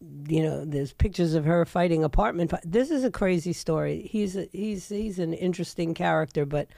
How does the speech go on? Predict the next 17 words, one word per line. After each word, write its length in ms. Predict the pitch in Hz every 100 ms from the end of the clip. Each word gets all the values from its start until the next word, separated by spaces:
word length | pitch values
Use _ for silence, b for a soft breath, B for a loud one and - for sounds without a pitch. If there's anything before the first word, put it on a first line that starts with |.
| B B B -
I'm 120 | 180
still 240 | - 196
trying 220 | 175 175 165
to 80 |
figure 240 | 156 170 165
out 160 | 160
how 120 | 151 165
the 100 | 151
people 280 | 196 175
of 80 | 165
Pennsylvania 680 | 160 160 170 156 156 160 143
voted 320 | 139 160 175
for 160 | - 170
him 340 | 156 120 120 - _ _ _ _ -
over 440 | 170 156 156 156 b b b b b
Doctor 340 | 180 156 - 135
Oz, 480 | 127 104 - -